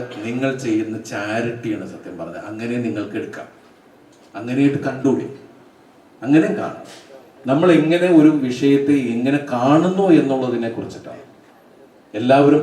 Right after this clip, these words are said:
പോസിറ്റീവായിട്ട് ചിന്തിക്കുകയാണെങ്കിൽ നമുക്ക്, എന്താ പറയുക, അതിൻ്റെ നന്മ എല്ലാവരിലും ഉണ്ടാവും. നമ്മൾ എങ്ങനെ നെഗറ്റിവിറ്റി പേരിക്കൊണ്ട് നടക്കണം? അല്ല, ഒരാളെ മോശമായിട്ട്, ഞാൻ എൻ്റെ ലൈഫിൽ ഇന്നേ വരെ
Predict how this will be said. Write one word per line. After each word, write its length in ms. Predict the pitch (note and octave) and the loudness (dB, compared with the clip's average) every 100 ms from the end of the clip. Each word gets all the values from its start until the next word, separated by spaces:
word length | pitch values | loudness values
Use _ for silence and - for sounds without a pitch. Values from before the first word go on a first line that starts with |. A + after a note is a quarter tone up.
| B2+ | 2
പോസിറ്റീവായിട്ട് 680 | B2 B2 C3+ C3 B2+ A#2+ A#2 | 0 0 -2 0 0 0 -4
ചിന്തിക്കുകയാണെങ്കിൽ 680 | G#2+ G2 G2 G2 F2 D2+ C#2+ - - _ _ _ _ _ _ - - | -6 -6 -6 -6 -8 -10 -14 -20 -20 _ _ _ _ _ _ -12 -4
നമുക്ക്, 280 | B2+ B2+ C3 B2 A2+ A#2+ B2 | -2 0 0 0 -2 -6 -6
എന്താ 200 | B2 B2 A#2 | -4 -4 -2
പറയുക, 300 | G#2+ G2+ F#2+ - - - | -2 -4 -8 -14 -18 -12
അതിൻ്റെ 280 | A2+ B2+ B2 A2 | -8 -8 -8 -10
നന്മ 340 | G2 G2+ G#2+ G2+ G2 - - | -8 -8 -10 -12 -14 -20 -18
എല്ലാവരിലും 440 | F#2 G#2 G#2+ G#2 G#2 | -8 -4 -4 -4 -6
ഉണ്ടാവും. 320 | F2+ - - - _ F#2+ | -8 -12 -16 -20 _ -10
നമ്മൾ 160 | G#2+ B2+ | -6 -6
എങ്ങനെ 240 | A#2+ A#2+ A#2+ A#2 | -6 -8 -8 -8
നെഗറ്റിവിറ്റി 440 | A2 A2+ A2+ A2+ G#2+ | -8 -6 -8 -8 -6
പേരിക്കൊണ്ട് 380 | G#2+ G#2+ G#2+ G#2+ | -8 -8 -8 -8
നടക്കണം? 340 | G#2 G2 - - _ _ _ _ - | -10 -12 -18 -20 _ _ _ _ -8
അല്ല, 120 | C3+ A#2 | -6 -4
ഒരാളെ 240 | A#2 A#2 A2+ | -2 -2 -2
മോശമായിട്ട്, 400 | A2+ B2+ A2+ A2+ C3 | -4 -4 -6 -4 0
ഞാൻ 120 | D#3 F3 | 0 0
എൻ്റെ 140 | D#3+ C3 | -2 -2
ലൈഫിൽ 260 | A#2 G#2+ A2+ | -4 -4 -6
ഇന്നേ 240 | A2 C3 B2+ G#2+ | -6 -4 -2 -4
വരെ 180 | G2+ | -6